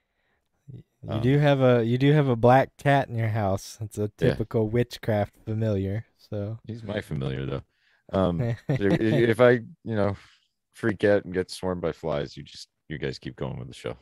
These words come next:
Speaker 2: I'll try to mute before, uh, I lose senses.
Speaker 1: <laughs> Um, I've got the, I've got that video where I was talking about of the cryptids. It's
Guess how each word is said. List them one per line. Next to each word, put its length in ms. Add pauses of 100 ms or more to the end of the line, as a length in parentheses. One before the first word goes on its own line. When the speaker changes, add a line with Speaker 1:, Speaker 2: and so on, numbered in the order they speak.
Speaker 2:
I'll 80
try 160
to 80
mute 280 (100)
before, 340
uh, 60 (1000)
I 60
lose 200
senses. 540 (580)
Speaker 1:
<laughs> 1400 (1300)
Um, 380 (260)
I've 260
got 340
the, 300 (640)
I've 160
got 200
that 180
video 720
where 260
I 60
was 140
talking 380
about 460
of 200
the 100
cryptids. 720
It's 280